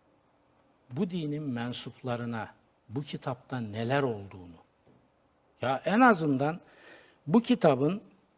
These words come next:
nelerle meşgul olduğunu, bu kitaba inanan insan, insanların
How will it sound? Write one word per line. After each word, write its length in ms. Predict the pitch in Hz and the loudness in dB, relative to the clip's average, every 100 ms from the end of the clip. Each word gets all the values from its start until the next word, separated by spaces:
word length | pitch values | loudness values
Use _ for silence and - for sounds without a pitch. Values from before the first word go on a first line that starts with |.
| _ _ 131 | _ _ 0
nelerle 600 | 135 185 247 277 247 208 | 6 12 12 12 12 12
meşgul 420 | 165 151 - 147 | 12 6 2 2
olduğunu, 560 | 131 120 110 107 101 - _ _ _ _ _ _ 120 113 | 2 0 -6 -10 -12 -14 _ _ _ _ _ _ -20 -2
bu 340 | 139 254 302 285 | 8 10 10 8
kitaba 540 | - 226 214 214 226 | 4 10 12 12 12
inanan 420 | 208 208 214 226 | 10 6 6 6
insan, 520 | 220 202 - 208 202 202 | 6 4 6 6 4 0
insanların 840 | 180 185 196 196 185 185 185 117 | 2 4 6 6 8 6 6 4